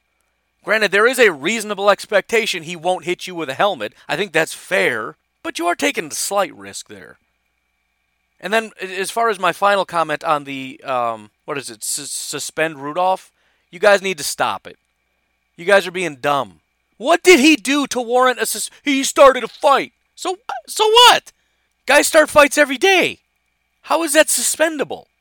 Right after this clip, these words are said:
If you walk up to somebody in, in football and say, "What, what are you gonna do, punk?" And the other, he turns around and punches you,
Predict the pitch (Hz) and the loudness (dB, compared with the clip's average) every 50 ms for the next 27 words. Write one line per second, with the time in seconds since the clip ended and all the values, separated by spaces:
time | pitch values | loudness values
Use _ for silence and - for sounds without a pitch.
0 | _ _ _ _ _ _ _ 185 180 254 320 320 302 294 285 - 285 247 - 233 | _ _ _ _ _ _ _ -14 -8 -8 -2 4 4 4 6 4 2 0 0 -2
1 | 220 - 262 254 247 233 240 240 247 233 196 196 180 185 185 165 - - 262 226 | -2 0 0 0 2 2 0 0 0 -4 -6 -6 -6 -8 -10 -8 -8 -8 -8 -6
2 | _ 202 180 175 165 - 190 175 175 180 208 208 190 226 226 240 233 226 254 196 | _ -2 0 0 0 -2 -4 -4 -4 -4 -6 -6 -2 -2 -2 -2 -2 -4 -6 -6
3 | 156 151 - - - 190 185 196 214 - 202 165 170 185 196 180 175 190 170 - | -6 -6 -10 -6 -4 -2 -2 -2 -2 -6 -10 -6 -6 -6 -6 -6 -8 -12 -12 -14
4 | - - 233 226 208 190 208 208 214 202 156 - - 226 240 226 - 160 131 120 | -8 -8 -6 -6 -2 0 2 2 2 2 -2 -2 -4 -4 -4 -2 -6 -10 -10 -10
5 | 117 117 120 | -12 -14 -14